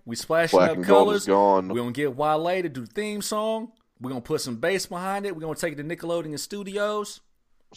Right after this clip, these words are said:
Speaker 2: Yeah.
Speaker 1: And we gonna make it shake. There was no natural evolution. We were
Speaker 2: No.
Speaker 1: forced to just say,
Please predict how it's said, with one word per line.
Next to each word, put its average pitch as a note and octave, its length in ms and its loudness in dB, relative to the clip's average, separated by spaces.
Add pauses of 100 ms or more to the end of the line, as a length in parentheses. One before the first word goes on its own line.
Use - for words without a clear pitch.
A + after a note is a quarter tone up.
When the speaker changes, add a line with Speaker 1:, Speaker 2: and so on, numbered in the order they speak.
Speaker 2:
Yeah. G#2+ 140 0 (500)
Speaker 1:
And G#2 140 -6
we D#3 100 -4
gonna F#3+ 200 -4
make F3+ 200 -6
it E3+ 80 -8
shake. G3 420 -8 (400)
There B2 180 -6
was B2 180 -6
no D#3+ 180 -6
natural B2 840 -8
evolution. D#2 720 -16 (600)
We F#2 100 -16
were F2+ 140 -8
Speaker 2:
No. E2+ 120 -4
Speaker 1:
forced D3 460 -4
to G#2 160 -10
just F#2 560 -8
say, F2 680 -8